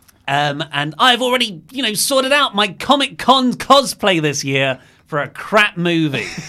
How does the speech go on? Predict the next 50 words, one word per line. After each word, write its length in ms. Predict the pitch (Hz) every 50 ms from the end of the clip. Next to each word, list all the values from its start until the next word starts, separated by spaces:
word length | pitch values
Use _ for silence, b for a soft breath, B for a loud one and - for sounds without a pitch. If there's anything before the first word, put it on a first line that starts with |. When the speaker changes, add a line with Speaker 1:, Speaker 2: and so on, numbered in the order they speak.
| B B B B B B B
Speaker 1:
Uh, 240 | - 156 156 160
but 240 | 160 - 196 190 190 - - 196
she, 220 | 165 - 208 202 165
she 220 | 147 - 185 175 170
was, 380 | 165 170 156 147 - - - b b b b b b b b b _ _ _ _ -
because 460 | 156 151 - 190 208 190 160 - - - 151
the 340 | 156 160 160 151 143 143 143
interaction 500 | 139 147 143 147 143 139 127 - - 120
with 80 | 120 113
Charlotte 420 | - - 139 127 120 117 113 - -
earlier, 480 | 120 120 120 120 110 101 92 90 87 -
Charlotte 420 | - - - 123 117 113 110 -
accused 320 | 107 - - - 120 - -
her 240 | 135 196 233 185 120
of 100 | 92 -
being 180 | 113 98 95 92
a 20 |
phony 380 | - - 123 113 110 107 107 104
as 140 | 104 104 113
well, 320 | 113 107 110 131 160 160 _ _
uh, 220 | - 117 113 107 107
Speaker 2:
Yeah. 100 | 101 -
Speaker 1:
predom-, 400 | 123 117 127 117 117 113 - -
mainly 280 | 123 131 127 120 117
the, 120 | 107 110 101 - -
the 100 | 123 120
coloured 340 | - - 151 143 131 113 -
tongue 240 | - - 143 151 139
and 140 | 107 95
stuff. 280 | - - - 110 107 120
Speaker 2:
No 120 | 117 123
one's 160 | 123 123 120 117
born 240 | - 120 117 117
with 100 | 113 107
blue 160 | 104 110 117 117
tongues. 400 | - 131 131 123 98 82 - _ _ _ _ -
Speaker 1:
Yeah, 160 | 233 226 196
so 180 | - 214 214
maybe 320 | 214 226 233 226 190 214 208
that 240 | 175 196 185 175 175
means 320 | 190 190 190 190 170 -
that 120 | 185 151
Liv 140 | 143 170 156 135
Morgan's 440 | 156 170 170 156 - 170 156 131
gonna 160 | - 170 165 151
go 140 | 170 170 156
to 140 | - 165 170
a 40 | 160
realistic 760 | 143 131 165 180 170 160 175 180 180 - - 117 87 _ _
gimmick. 420 | - 85 78 - _ _ - -